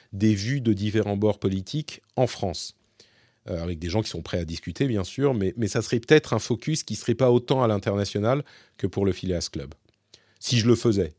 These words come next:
Le problème, c'est que <laughs> j'ai, j'ai pas le temps de le faire.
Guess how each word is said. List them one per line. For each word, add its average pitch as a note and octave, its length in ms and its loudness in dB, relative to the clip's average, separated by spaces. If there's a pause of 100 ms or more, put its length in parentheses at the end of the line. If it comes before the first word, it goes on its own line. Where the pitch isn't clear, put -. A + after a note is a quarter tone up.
Le E2 80 -8
problème, F#2+ 320 -4
c'est E2 160 -8
que D#2 300 -8 (200)
<laughs> - 220 -10
j'ai, G#2 320 -10 (320)
j'ai - 160 -10
pas F2 100 -6
le E2+ 60 -6
temps - 160 2 (240)
de B2 60 4
le G#2 60 -4
faire. A#2+ 380 4